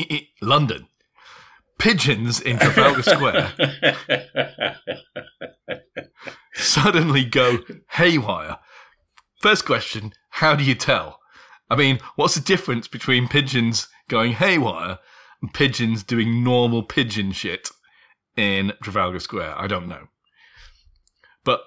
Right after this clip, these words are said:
Speaker 1: seemingly
Speaker 2: <laughs> There's a really, really funny scene where the pigeons go haywire, and there's this old Route Master bus, which I'm sure what they weren't. I think they saved a bit of money, actually. God knows what they spent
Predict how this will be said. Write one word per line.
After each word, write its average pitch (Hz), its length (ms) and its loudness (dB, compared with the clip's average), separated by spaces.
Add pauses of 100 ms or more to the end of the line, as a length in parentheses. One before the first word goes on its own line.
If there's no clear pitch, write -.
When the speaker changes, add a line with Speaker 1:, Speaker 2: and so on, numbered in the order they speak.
(280)
Speaker 1:
seemingly 170 580 2
Speaker 2:
<laughs> - 0 -
There's 247 280 8
a 262 140 6
really, 254 360 2
really 220 480 2
funny 156 360 0
scene 135 640 -2 (340)
where 202 440 2 (240)
the 196 160 -2
pigeons 240 540 0
go 220 260 4
haywire, 185 640 2
and 269 200 -6 (180)
there's 185 100 -6 (140)
this 175 100 -6
old 196 240 4
Route 175 220 0
Master 127 320 2
bus, - 560 -2
which 117 180 -4
I'm 156 100 2
sure 170 280 0
what 135 320 -2
they 127 160 2
weren't. 120 400 2 (640)
I 139 80 2
think 185 180 2
they 151 100 0
saved 139 280 2
a 120 40 -4
bit 120 140 0
of 107 60 -6
money, 117 260 2
actually. - 360 -8
God 151 160 -8
knows 113 140 -12
what 98 80 -14
they 92 40 -18
spent 92 180 -12